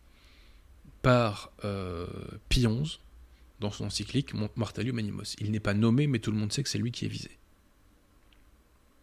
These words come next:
Donc, retenez ce nom qui est très important de Don Lambert Baudouin. En mille neuf cent trente-quatre, Roncalli,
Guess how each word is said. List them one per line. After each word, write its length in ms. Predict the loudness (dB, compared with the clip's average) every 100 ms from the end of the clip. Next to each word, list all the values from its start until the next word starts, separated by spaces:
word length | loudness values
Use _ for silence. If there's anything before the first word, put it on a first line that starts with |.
| _ -18
Donc, 140 | 0
retenez 260 | 8 8 8
ce 140 | 6
nom 120 | 4
qui 140 | 2 -2
est 40 |
très 200 | 2 4
important 400 | 4 2 2 0
de 140 | -2 -2
Don 280 | 0 0 0
Lambert 380 | -2 0 0 -2
Baudouin. 280 | -8 -10 -12 -20 -20 -20 -20 -20 -20 -20 -18 -12 -10 -10 -10 -10 -10 -10 -12 -16 -8 6
En 80 |
mille 120 | 10 12
neuf 120 | 10
cent 100 | 6
trente-quatre, 680 | 4 6 6 6 2 -6 0
Roncalli, 720 | 2 6 6 6 6 6